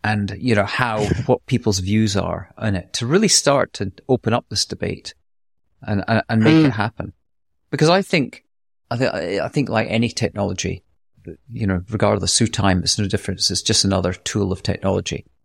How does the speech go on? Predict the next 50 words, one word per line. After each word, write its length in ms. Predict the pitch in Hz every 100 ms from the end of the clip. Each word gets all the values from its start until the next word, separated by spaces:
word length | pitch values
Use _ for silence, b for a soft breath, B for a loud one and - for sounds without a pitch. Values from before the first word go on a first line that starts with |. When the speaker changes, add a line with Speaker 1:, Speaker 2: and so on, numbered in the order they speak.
| _ -
Speaker 1:
It 100 | 107
can 100 | 104
be 100 | 110
u-, 300 | 110 - 110
Speaker 2:
Yeah, 100 | 180
Speaker 1:
used 100 | 175
for 60 | 151
Speaker 2:
exactly. 200 | 160 120
Speaker 1:
good 80 | 104
or 60 |
bad, 320 | 95 123 113 90
and 100 | 87
it's 140 | -
how 180 | 110 95
we 160 | 98
harness 560 | 90 - 120 131 123 -
it. 140 | 71 _ _ _ _ _ -
'Cause 160 | 120
as 140 | 123 151
you 120 | 151
were 60 | 127
talking 280 | 131 -
about, 400 | 101 95 _ - 98
you 80 |
know, 100 | 87 87
shit 300 | - 113 101
ads, 480 | 90 85 - - -
particularly 300 | - 117 95
in 100 | 90
the 80 | 92
digital 480 | 117 113 - 98 90
sort 260 | - -
of 40 | 98
realm, 340 | 87 - - _ _ _ -
you 100 | 139
know, 60 | 117
you 120 | 117
start 240 | - 135
to 60 | -
think, 220 | 113 - -
well, 280 | 120 113 -
if 160 | 127
you 100 | 135
could 200 | 143 170
actually 260 | 185 - 117
tap 340 | - 143 -
into 460 | 117 107 101 - 98
sort 240 | - - 98
of 40 |
a, 320 | 95 92 -